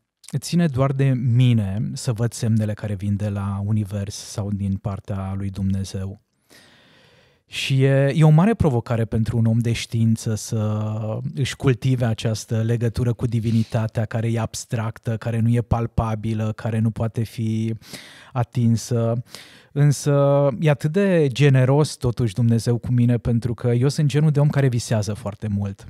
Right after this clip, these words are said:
Am, uh, vise extrem de complexe și iau multe informații din vise.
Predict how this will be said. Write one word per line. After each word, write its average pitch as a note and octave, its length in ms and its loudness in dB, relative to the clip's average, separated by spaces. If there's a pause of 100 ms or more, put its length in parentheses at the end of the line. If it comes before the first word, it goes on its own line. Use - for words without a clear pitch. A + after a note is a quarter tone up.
(500)
Am, B2 280 2
uh, A#2+ 460 2
vise B2+ 320 -2
extrem B2 440 0
de A#2 540 0
complexe B2 880 0
și A#2+ 240 -4
iau A#2 200 2
multe C3 320 4
informații A2+ 640 0
din G#2+ 200 0
vise. G2+ 400 -4